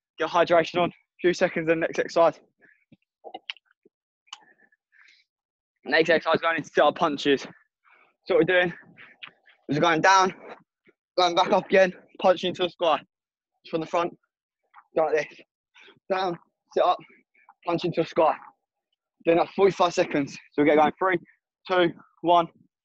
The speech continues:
Let's get going. Forty-five seconds, guys. Almost done. Just sit up, punch to the sky. Sit up, punch to the sky.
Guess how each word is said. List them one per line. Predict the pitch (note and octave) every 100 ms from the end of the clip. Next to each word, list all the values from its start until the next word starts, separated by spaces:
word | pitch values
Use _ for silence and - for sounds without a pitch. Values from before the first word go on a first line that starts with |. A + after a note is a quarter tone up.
| _ _ _ _
Let's | D3+
get | E3 D#3
going. | D3+ C3+
Forty-five | G3+ D#3 F#3 F3+
seconds, | E3+ C3+
guys. | C#3
Almost | D#3+ F#3+ D#3
done. | F3+ C#3+ - _ _ _ _ _ _ _
Just | E4 -
sit | F#3+
up, | F#3+ - - _ - _ _ _ _ _
punch | - F3
to | F3+
the |
sky. | E3 F3 D#3+ C3+ - _ _ _ _ _ _ _ _ _ _ _ _ _ _ _ _ _ - -
Sit | - D#3+
up, | F#3 - - - - _ _ _ _
punch | F#3 E3
to | E3+
the |
sky. | D#3+ E3+